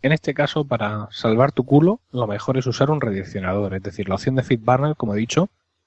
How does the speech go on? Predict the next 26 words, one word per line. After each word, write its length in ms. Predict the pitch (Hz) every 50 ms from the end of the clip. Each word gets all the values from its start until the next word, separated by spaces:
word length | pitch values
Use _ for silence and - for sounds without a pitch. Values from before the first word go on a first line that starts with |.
| _ _ _ _ _ _ _
ha 100 | 123 127
sido 260 | - 123 117 104 95
válida, 460 | 95 104 110 117 127 147 165 190 214 - _ _ _ _
es 240 | 160 180 160 - -
válida 420 | 110 117 120 120 123 147 151 127
a 20 | 113
fecha 280 | - 113 - - 110
de 100 | 110 127
hoy, 160 | 160 214 269 - _
pero 280 | - 196 196 220 233 233
sabemos 340 | - - 135 120 135 185 -
que 120 | - 123
lo 100 | 104 -
van 100 | 127 123
a 60 | 107
cerrar. 360 | 98 98 92 92 95 101 - - _ _ _ -
Entonces, 320 | 113 104 104 104 101 117 110
pues 140 | - 107 101
bueno, 180 | 104 101 107
tú 140 | - - 117
puedes 240 | 110 113 113 110 -
empezar 340 | 120 117 120 - 131 127 143
hoy 140 | 165 175
con 300 | 170 - - 101 95 95
feed 160 | - - 120 120
burner, 640 | 120 135 135 143 143 - - 160 170 185 214 226